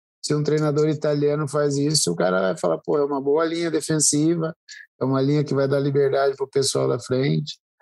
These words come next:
Então, a gente tem que, é, muitas vezes, discutir a, a cultura local, a cultura do clube, a cultura do próprio município. Então, nessa, nessa coisa da formação, eu acredito, eu tenho visto,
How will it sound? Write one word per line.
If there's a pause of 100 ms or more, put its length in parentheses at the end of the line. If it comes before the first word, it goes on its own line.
(360)
Então,
a
gente
tem
que, (580)
é, (180)
muitas
vezes, (120)
discutir
a, (360)
a
cultura
local,
a
cultura
do
clube, (400)
a
cultura
do
próprio
município. (840)
Então,
nessa,
nessa
coisa
da
formação,
eu
acredito,
eu
tenho
visto,